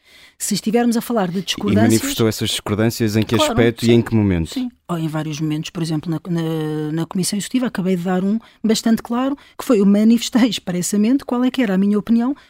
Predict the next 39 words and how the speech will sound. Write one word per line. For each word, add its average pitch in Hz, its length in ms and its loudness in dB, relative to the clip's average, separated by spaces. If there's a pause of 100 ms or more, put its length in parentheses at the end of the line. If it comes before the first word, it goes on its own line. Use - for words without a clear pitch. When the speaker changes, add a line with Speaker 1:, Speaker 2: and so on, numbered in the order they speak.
Speaker 1:
sobre 269 440 -2
não 226 440 6
apoiar 240 580 0 (100)
a 262 140 4
Comissão 220 340 -2
Executiva 220 300 -4
como 240 160 0
um 240 40 -2
todo, 262 180 -4
apoiar 285 320 -4
uma 302 120 0
lista. 302 280 -8
Speaker 2:
Então 117 120 2
Speaker 1:
Isto 104 60 0
é - 20 2
Speaker 2:
Rui 127 80 4
Speaker 1:
um 131 40 4
exemplo. 123 140 2
Speaker 2:
Rocha, 117 220 0
quando 113 220 0
diz 104 240 -2
que, 101 320 -2 (100)
que - 100 -6
não 87 280 0
lhe 90 60 0
reconhece 98 440 -2
críticas 92 600 -4
à 87 80 -2
condução 90 400 -2
do 87 80 -2
partido, 120 600 -2 (100)
eh, 98 560 -4 (480)
está - 180 -2
a 101 40 4
mentir. 104 340 0 (800)
Speaker 1:
É 190 100 -6
sim, 175 320 -6
pois, - 300 -14
se 208 160 -6